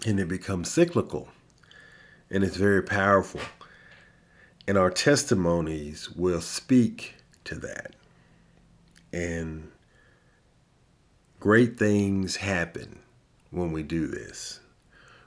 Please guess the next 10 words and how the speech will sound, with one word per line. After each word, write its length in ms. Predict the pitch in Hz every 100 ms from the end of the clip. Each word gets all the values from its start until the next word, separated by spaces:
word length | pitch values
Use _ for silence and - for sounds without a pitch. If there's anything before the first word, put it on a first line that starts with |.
| _ -
Great 400 | 90 104 104 -
things 720 | 95 95 95 95 95 92 -
are 200 | 87 82
accomplished 840 | - - 117 110 107 80 78 -
in 200 | - 87
the 80 | 82
lives 800 | 80 98 101 87 82 85 85 - -
of 580 | 85 82 80 82 - _ _ _ _ _ _
regular 340 | 110 127 139 135
people 420 | 151 165 -